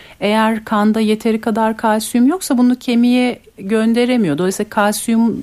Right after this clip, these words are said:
da olacak ki verilen ilaç kemikleri güçlendirsin. O yüzden ya diyetle ya ilaç olarak kalsiyum desteklemek gerekiyor. Kaplıcaya gelince, yani kaplıcanın osteoporoz üzerine bir etkisi yok doğrusu.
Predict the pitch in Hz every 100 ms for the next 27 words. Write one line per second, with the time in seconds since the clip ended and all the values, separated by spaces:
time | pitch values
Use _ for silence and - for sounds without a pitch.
0 | - 196 202 208 285 320 - 247 220 -
1 | - 196 190 185 165 - 180 160 151 -
2 | - 190 170 170 170 165 156 170 - 170
3 | 165 165 175 277 254 240 226 240 233 -
4 | - - 262 247 247 247 - 220 226 226
5 | 220 226 233 - 208 202 214 214 220 214
6 | - 220 208 208 - 202 190 233 285 247
7 | 220 220 214 175 226 233 - 277 311 302
8 | 320 349 349 349 381 - - - - -
9 | - - 208 190 202 220 247 254 277 285
10 | 269 - - - 208 220 - 254 254 262
11 | 262 254 240 240 240 247 262 - _ -
12 | 233 220 220 - 190 - 427 339 - 190
13 | 156 143 - - 370